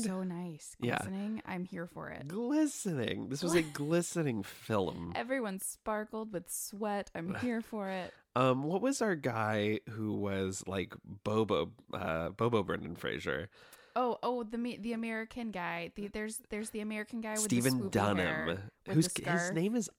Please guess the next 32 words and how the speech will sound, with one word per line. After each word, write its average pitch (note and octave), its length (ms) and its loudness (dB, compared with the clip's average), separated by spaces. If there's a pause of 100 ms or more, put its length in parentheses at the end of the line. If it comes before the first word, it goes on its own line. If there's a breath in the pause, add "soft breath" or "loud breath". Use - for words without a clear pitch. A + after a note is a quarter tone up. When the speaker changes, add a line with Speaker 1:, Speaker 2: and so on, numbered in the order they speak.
(100)
Speaker 2:
Isaac - 460 0
in F2+ 120 -2
the E2+ 80 -2
movie, F2 320 0
which F2 240 -4
does G#2+ 180 0
not A#2 160 0
fit D3+ 160 0
Speaker 1:
Yes. A2+ 140 4
Speaker 2:
that A2 200 2
character. E2 480 -2
Speaker 1:
He, - 80 -14
Speaker 2:
Henderson. - 580 0
Speaker 1:
he - 40 -8
Speaker 2:
Henderson. A#3 320 0
Speaker 1:
was A#3 180 -4
the A3+ 120 -6
Speaker 2:
Yes, - 160 -2
yes. G#3 180 -4
Speaker 1:
equate, D#3 400 -6 (180)
the F3+ 340 -8
equate, E3 480 -8 (200)
uh, E3 440 -4 (220)
Brendan F3 280 -4
Speaker 2:
<laughs> - 20 -18
The - 80 -2
Speaker 1:
Fraser. F#3+ 160 -4
Speaker 2:
Good A2 220 -2
and A2 140 2
Gather G2 340 6
Brendan G#2 320 0
Fraser. A2+ 460 0